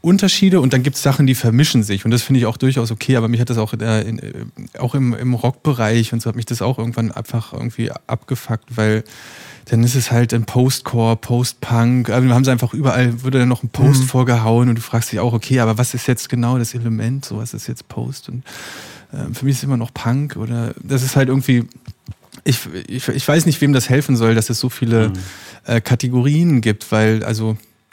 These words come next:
Speaker 1: ich meine, vielleicht ist es auch eine Art von Expertenwissen, das man dann hat und dann kann man natürlich vielleicht noch gezielter über Musik reden und kann sagen, was Tech House im Detail ist und was nicht. Aber am Ende
Speaker 2: Aber es gibt keine, es gibt keine Regel. Es gibt keinen,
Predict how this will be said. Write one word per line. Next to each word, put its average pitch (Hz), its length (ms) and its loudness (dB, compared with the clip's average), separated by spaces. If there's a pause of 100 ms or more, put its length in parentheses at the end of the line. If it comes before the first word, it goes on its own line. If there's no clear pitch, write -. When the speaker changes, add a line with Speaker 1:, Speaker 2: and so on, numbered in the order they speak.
(200)
Speaker 1:
ich - 100 -10
meine, 151 160 4
vielleicht 139 260 0
ist 123 80 -2
es - 40 -4
auch 127 60 0
eine 123 100 0 (100)
Art 123 140 -2
von 117 160 -2
Expertenwissen, 131 880 -2
das - 160 -6
man 123 80 2
dann 110 140 2
hat 131 160 -2
und 123 60 0
dann 113 100 0
kann 120 120 0
man 117 120 4
natürlich 127 380 -2
vielleicht 117 280 0
noch 131 160 2
gezielter 135 400 0
über 117 160 0
Musik 113 380 -2
reden 135 180 4
und 117 80 2
kann 117 160 0
sagen, 113 240 0
was 107 160 -4
Tech 127 220 -2
House 117 200 0
im 113 120 -6
Detail 107 400 0
ist - 260 -4
und 113 140 -4
was 107 200 -4
nicht. 135 220 0 (840)
Aber 113 180 2
am 113 140 4
Ende 131 500 2 (300)
Speaker 2:
Aber 135 120 2
es 123 120 0
gibt 147 140 -2
keine, 123 360 2
es 123 120 -10
gibt - 140 -4
keine 120 220 2
Regel. 117 260 -2
Es - 120 -14
gibt - 160 -6
keinen, 131 300 2